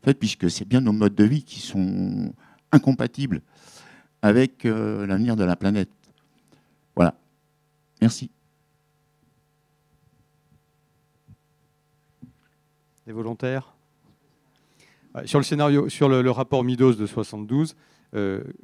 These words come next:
Speaker 2: clairement, enfin, le, le travail des experts de Négawatt, quel-, ce sont tous des enfants du rapport Midos, quelque part, les gens de Négawatt. Donc, tout le travail qui a été fait est dans l'idée.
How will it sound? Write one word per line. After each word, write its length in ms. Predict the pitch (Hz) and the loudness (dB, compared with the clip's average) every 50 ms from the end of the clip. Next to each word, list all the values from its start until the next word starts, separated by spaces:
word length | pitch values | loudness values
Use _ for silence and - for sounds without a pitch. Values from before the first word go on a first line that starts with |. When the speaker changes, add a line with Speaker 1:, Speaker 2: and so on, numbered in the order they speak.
| 156 - | -20 -10
Speaker 2:
clairement, 420 | - 127 113 120 131 131 127 117 | -8 -6 -4 -2 0 0 0 -2
enfin, 240 | 101 - - 104 98 | -4 -6 -8 -8 -8
le, 460 | 98 - - 53 53 53 57 - - - | -8 -10 -10 -12 -12 -10 -10 -12 -10 -6
le 160 | 101 110 113 | -4 -4 -4
travail 460 | - - 120 113 110 117 113 113 104 | -2 -4 -6 -4 -2 -2 -2 -2 -4
des 600 | 98 98 98 95 95 92 92 92 92 92 87 98 | -6 -6 -8 -6 -6 -8 -8 -8 -10 -10 -10 -10
experts 300 | 104 - - - 117 107 | -12 -10 -8 -8 -6 -6
de 100 | 104 104 | -4 -6
Négawatt, 500 | 95 101 98 92 95 98 107 120 131 131 - _ _ _ _ _ _ _ _ _ - - - - - - - 143 131 - | -6 -6 -8 -8 -6 -4 -4 -4 -4 -4 -6 _ _ _ _ _ _ _ _ _ -20 -20 -20 -20 -20 -20 -20 -20 -20 -18
quel-, 120 | - 101 - _ _ _ _ _ | -18 -18 -18 _ _ _ _ _
ce 120 | - - 113 | -20 -18 -14
sont 140 | - 113 110 | -12 -12 -2
tous 180 | - 143 131 | 0 0 2
des 160 | 117 120 104 | 2 0 0
enfants 280 | 110 110 - - 135 127 | -2 -4 -4 -4 -4 -4
du 80 | 113 110 | -2 -2
rapport 260 | 98 101 - 113 98 | -4 -4 -4 -6 -8
Midos, 380 | 98 107 104 101 98 90 85 82 - | -6 -6 -6 -6 -6 -6 -8 -12 -18
quelque 200 | - 90 - 98 | -20 -16 -16 -16
part, 220 | 85 - 101 90 90 | -14 -12 -12 -12 -12
les 80 | 90 | -12
gens 160 | 90 87 95 92 | -14 -14 -14 -14
de 100 | 90 90 | -14 -14
Négawatt. 420 | 90 90 87 90 92 90 90 - - _ | -14 -14 -14 -14 -14 -16 -16 -18 -20 _
Donc, 180 | - 101 101 92 - _ _ _ _ _ _ _ _ _ _ _ | -10 -8 -8 -8 -12 _ _ _ _ _ _ _ _ _ _ _
tout 100 | - 156 | -6 -6
le 60 | 139 | -6
travail 340 | - - 131 127 127 127 120 | -4 -4 -2 0 0 0 0
qui 80 | - 117 | -2 -4
a 60 | 110 | -4
été 180 | 107 - 113 | -2 -2 -4
fait 480 | 101 - - 127 131 143 147 - - - - 147 | -4 -2 0 0 0 0 0 -2 -6 -10 -8 -4
est 140 | 127 131 | -4 -2
dans 140 | 123 127 120 | 0 0 0
l'idée. 500 | 113 107 107 104 110 110 113 127 135 143 | -2 -4 -4 -4 -4 -2 -2 -4 -6 -8